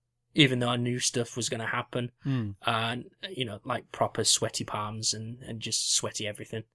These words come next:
Speaker 2: Yeah.
Speaker 1: Um, that game is still good. I really want you to play that game.
Speaker 2: Uh, nope. <laughs>
Speaker 1: No? Really? Okay.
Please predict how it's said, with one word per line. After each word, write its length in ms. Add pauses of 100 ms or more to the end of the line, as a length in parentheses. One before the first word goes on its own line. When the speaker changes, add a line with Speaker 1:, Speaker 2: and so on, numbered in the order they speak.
Speaker 2:
Yeah. 220 (760)
Speaker 1:
Um, 520 (180)
that 140
game 180
is 80
still 140
good. 180 (520)
I 60
really 440
want 120
you 80
to 60
play 180
that 140
game. 220
Speaker 2:
Uh, 300
nope. 200 (200)
<laughs> 80 (760)
Speaker 1:
No? 260 (120)
Really? 440 (100)
Okay. 300